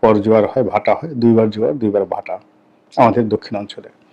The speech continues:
তো সেই জোয়ার ভাটার সঙ্গে তাল মিলিয়ে বাংলাদেশের বর্তমান এই সরকারের যে রাজনীতি, এটি দৈনিক চারবার করে গতি পরিবর্তন করছে। কখনো জোয়ারে যাচ্ছে, কখনো ভাটিতে যাচ্ছে। জোয়ারে যখন যাচ্ছে, তখন মনে হচ্ছে যে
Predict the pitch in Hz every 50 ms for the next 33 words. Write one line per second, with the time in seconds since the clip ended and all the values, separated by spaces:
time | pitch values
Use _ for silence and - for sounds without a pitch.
0 | _ _ _ _ _ _ _ _ _ _ _ _ _ - _ _ _ _ _ _
1 | _ - 175 151 135 131 - - - - - 170 165 160 151 143 123 135 139 143
2 | 156 160 143 160 160 190 180 - - - 123 123 110 110 107 127 139 - - 117
3 | 107 107 104 104 101 95 101 110 175 214 _ _ _ _ _ _ _ _ _ _
4 | _ _ _ _ _ _ _ _ _ _ _ - 147 135 139 147 151 147 - 165
5 | 147 143 139 - 156 147 135 131 135 135 - - - - 135 120 - 135 123 120
6 | 113 113 101 107 107 101 - - 113 - 147 156 156 139 120 - 131 110 135 165
7 | - _ _ _ _ _ _ _ - 117 107 117 110 107 113 143 - - - -
8 | - 131 120 113 110 120 123 123 - - 107 110 156 220 214 139 127 123 123 -
9 | 104 - 107 98 98 95 95 - - 92 92 - - - - - - - - _
10 | _ _ _ _ _ _ _ _ _ _ _ _ _ _ _ _ _ _ _ _
11 | - 151 143 - 156 151 135 127 127 123 123 127 123 120 123 127 - - - 156
12 | 135 110 - 123 120 104 90 98 98 - 98 - 101 92 92 87 - - - -
13 | 107 101 104 117 120 123 127 127 139 143 139 - 156 151 151 - - - 160 -
14 | 139 - 143 139 120 113 110 110 127 - - - 135 143 170